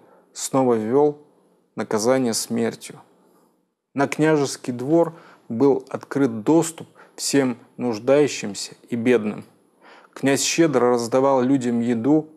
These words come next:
одежду и деньги. Он выкупал из кабалы должников – невольникам и пленным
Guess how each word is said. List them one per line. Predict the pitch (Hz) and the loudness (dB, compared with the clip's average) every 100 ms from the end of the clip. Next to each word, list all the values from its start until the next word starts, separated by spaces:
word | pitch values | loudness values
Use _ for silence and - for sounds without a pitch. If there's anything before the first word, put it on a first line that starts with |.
| _ | _
одежду | 110 107 135 135 110 | -8 0 0 0 -2
и | 110 | -4
деньги. | 110 113 113 110 101 - _ - | -2 0 0 0 -6 -14 _ -14
Он | 120 120 | -8 -6
выкупал | 120 - 117 151 156 151 - - - | -6 -6 -2 2 2 0 -8 -20 -8
из | 107 - | -6 -2
кабалы | 117 110 123 143 | -2 2 2 2
должников – | 143 117 120 127 127 - 117 - - - _ - | 2 0 0 -4 -4 2 0 0 -14 -20 _ -6
невольникам | 117 123 156 156 127 - 117 - - _ | -2 2 2 2 -2 -4 -10 -10 -20 _
и | 117 | -8
пленным | 110 - 139 165 156 110 | -6 2 4 4 2 -2